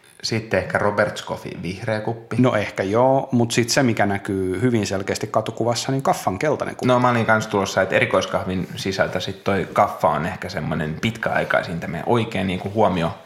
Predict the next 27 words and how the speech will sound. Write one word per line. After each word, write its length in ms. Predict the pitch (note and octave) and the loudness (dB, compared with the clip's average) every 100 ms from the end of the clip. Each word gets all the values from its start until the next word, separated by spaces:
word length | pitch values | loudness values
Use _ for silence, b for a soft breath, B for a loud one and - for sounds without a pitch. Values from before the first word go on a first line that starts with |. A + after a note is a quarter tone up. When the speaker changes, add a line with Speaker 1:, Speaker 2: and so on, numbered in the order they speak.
| B B - | B B 2
Speaker 1:
keltaisella 640 | A#2+ A2 G#2+ G#2+ F#2 F2 | 2 2 -2 -2 -2 0
värillä. 400 | F#2 F2 C2+ B1+ | 0 0 -2 0
Speaker 2:
Kyllä, 240 | F#3+ G#2+ | 2 2
se 120 | G#2+ A#2+ | 0 2
seisoo 300 | C3 A2+ A2+ | 2 2 2
majakkana 720 | G#2+ A2+ B2 G2+ - G2+ F#2 | 4 4 4 0 -2 -4 -4
tuolla 420 | E2+ F#2 G2 - - - | -4 -6 -6 -6 -6 -4
Speaker 1:
Kyllä. 260 | G2 F2 - - - | -2 -2 -6 -6 -2
Speaker 2:
Aleksanterin 540 | G2+ - F#2 - F#2+ | -2 -2 -4 -2 -2
kadun 220 | F#2+ F#2+ | -2 -2
liikennevaloissa. 580 | G2 F#2+ E2+ F2+ G#2 - | -4 -4 -6 -4 -4 -2
Speaker 1:
Ja 40 | |
tää 160 | A#2 E3+ | 2 2
on 160 | G3 - D3+ | 2 2 2
hauskaa, 400 | G3+ A3+ - A2 | 2 2 2 2
että 100 | G2+ | 2
miten 160 | A#2+ A2 | 4 4
Speaker 2:
Ei 20 | |
Aleksanterin 440 | G#2+ G#2 G#2 G2 F#2+ | 4 2 -2 -2 -4
kadulla 260 | F#2 F#2+ - | -4 -6 -6
ole 140 | F#2+ | -8
liikennevaloja. 460 | F2+ F#2+ F#2+ F#2+ G2 - - | -6 -6 -8 -8 -12 -18 -2
No. 100 | B2+ - - | -2 -2 0
Speaker 1:
Ei, 260 | D#3+ D3 B2 | 2 2 2
ei 140 | C3 | 4
kyllä 240 | B2+ A#2 G#2+ | 6 6 6
olekaan. 440 | F#2+ - - - | 4 -2 -6 -6